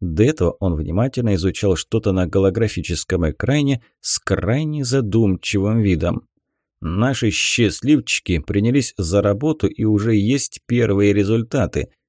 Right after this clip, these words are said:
Количество накопившихся сундуков сильно превысило ожидания, поэтому им придётся сильно попотеть, чтобы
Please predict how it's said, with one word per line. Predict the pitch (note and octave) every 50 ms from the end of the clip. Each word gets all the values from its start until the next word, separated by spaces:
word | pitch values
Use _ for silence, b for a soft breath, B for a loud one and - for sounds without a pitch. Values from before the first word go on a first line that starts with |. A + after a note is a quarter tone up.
| _ _ _ -
Количество | G#2 G#2 A2+ B2 A2 - G2 F2 - A#2 F#2+
накопившихся | F2+ F#2 F2 - G2+ F#2 - - A#2 A2 F2 - - E2+ - - F2+ E2+ D#2
сундуков | - - - F#2+ F2 E2 D2+ D#2 D2+ - - C3+ C#3 A2 D#2 -
сильно | - - - F2 E2 D#2 - B2 A2+
превысило | - - - G#2 G#2 G#2+ A#2+ D3+ D3+ B2 - G#2 F#2+ F#2+ F#2+
ожидания, | - - G#2 G2+ F#2 G#2 G2+ F#2 G2 C3 B2 G2 F2 D#2+ D2+ C#2 - _ _ _ _
поэтому | - E2+ G#2+ B2+ C#3+ - G2+ F2+ D2+ D2 - _ _ -
им | - G2+ B2 C#3 B2+
придётся | A#2+ - - B2 C3 C3 B2 A2+ - - A#2+ G#2
сильно | - - - B2+ B2 B2+ B2+ C3
попотеть, | A#2+ - - A#2 A2+ A2+ - - - - - A2 A2+ G#2 - - _ _ _ _
чтобы | - - - - A2 G2 E2+ F#2+ -